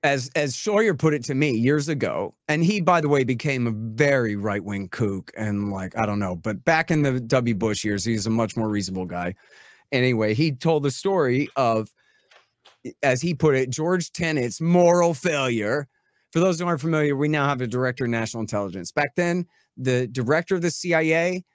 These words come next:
was also the director of central intelligence, which meant that he was also the boss over the N S A and the National Reconnaissance Office and all of the various intelligence agencies was his job too,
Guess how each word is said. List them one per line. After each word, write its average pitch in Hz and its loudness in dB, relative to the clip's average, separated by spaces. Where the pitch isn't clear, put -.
was 131 0
also 143 -2
the 123 -4
director 131 0
of 117 -2
central 131 -2
intelligence, 110 -4
which 107 -8
meant 113 -2
that 117 0
he 131 0
was 120 -2
also 135 0
the 131 0
boss 120 0
over 110 -2
the 107 -4
N 160 0
S 151 0
A 143 0
and 120 0
the 117 2
National 113 -2
Reconnaissance 135 -2
Office 110 -2
and 101 -6
all 131 2
of 135 -2
the 123 -2
various 110 0
intelligence 98 -4
agencies 87 -6
was 104 -6
his 107 0
job 95 -4
too, 92 -4